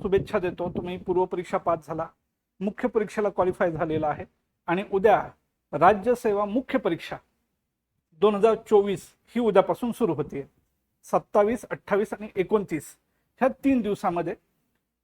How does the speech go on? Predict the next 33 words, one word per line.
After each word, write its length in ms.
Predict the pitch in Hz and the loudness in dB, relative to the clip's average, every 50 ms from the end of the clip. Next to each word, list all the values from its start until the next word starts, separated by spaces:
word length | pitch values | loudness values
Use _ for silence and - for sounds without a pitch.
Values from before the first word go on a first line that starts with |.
| _ - - - - | _ -18 -14 2 6
शेवटची 580 | 220 220 220 226 240 254 240 - - - 294 339 - - - | 8 10 10 10 8 6 4 2 -4 -4 -4 -4 -4 -2 0
ऑब्जेक्टिव्ह 640 | 185 190 180 180 175 233 240 240 - - 269 262 240 208 | 0 0 0 -2 -4 -4 -4 -4 -4 -4 -4 -4 -2 0
टाईपची 320 | 233 208 202 175 - - 185 | 0 0 0 0 -4 -6 -8
ही 80 | - | -6
परीक्षा 400 | 233 - 196 156 143 - - - | -6 -4 -6 -6 -6 -10 -16 -20
आहे. 140 | 139 - _ _ _ _ _ _ _ - | -20 -20 _ _ _ _ _ _ _ -6
मी 100 | 208 247 | -4 -4
शेवटची 440 | - - 285 262 254 240 220 - 208 | 0 4 4 6 6 4 4 0 -4
म्हणतोय 300 | 175 147 143 143 - 123 143 _ _ _ _ _ _ _ _ - | -4 -4 -4 -6 -8 -12 -20 _ _ _ _ _ _ _ _ 0
कारण 160 | 202 196 202 | 0 0 2
की 100 | 202 233 | 2 2
आता 160 | 214 214 233 | 2 2 2
दोन 180 | 220 196 208 196 | 2 2 2 2
हजार 200 | 202 220 233 220 | 2 2 0 0
पंचवीस 420 | - - 220 208 202 - 269 262 | -2 -4 -4 -4 -2 -2 -4 -4
पासून 480 | - - 202 180 - - 165 170 156 143 | -2 -2 -2 -2 -2 -4 -6 -8 -6 -4
डिस्क्रिप्टिव्ह 560 | 170 196 - - - 269 254 - - 262 233 | -6 -6 -6 -6 -4 -4 -4 -2 -4 -4 -2
पॅटर्न 300 | - 214 196 - 202 185 | 0 -2 -2 -2 -4 -6
येतोय, 200 | 180 175 - 254 | -4 0 2 4
वर्णनात्मक 720 | 233 170 147 160 170 190 208 208 208 208 202 - - 233 240 - _ - | 4 4 2 0 0 0 -2 0 0 0 0 0 -2 -4 -4 -6 _ -2
पॅटर्न 320 | - 175 165 - 170 151 | -2 0 0 -2 -4 -4
येतोय. 220 | 147 131 - - 139 - _ _ _ _ _ _ _ _ _ _ _ _ _ _ - | -6 -8 -10 -12 -16 -16 _ _ _ _ _ _ _ _ _ _ _ _ _ _ 0
त्यामुळं 440 | 208 214 233 240 254 269 262 262 - - | 2 4 6 8 8 8 6 4 2 -2
तुम्ही 180 | 220 233 233 | -4 -4 -2
खूप 200 | - 254 220 - | -2 -4 -4 -2
मेहनत 300 | 233 220 190 202 226 247 - - | -2 -2 0 0 -2 -2 -2 0
केलेली 280 | 247 226 214 214 202 | 0 0 2 2 2
होती 200 | 190 175 185 - | 0 0 0 -4
पूर्वपरीक्षेच्या 680 | 190 - - 208 208 202 202 202 202 - - 196 - 196 | -6 -2 2 4 4 4 2 0 -2 -2 -4 0 2 0
अभ्यासाला, 400 | 185 175 170 190 185 - 196 190 | 0 2 2 0 0 0 0 0
हा 120 | 180 180 196 185 | 0 0 -2 -2
शेवटचा 400 | - 208 190 196 185 - - 220 | 0 0 -2 -2 -2 0 -2 -2
अटेम्प्ट 400 | 190 - 220 202 196 170 - | 0 0 -2 -2 -2 -6 -10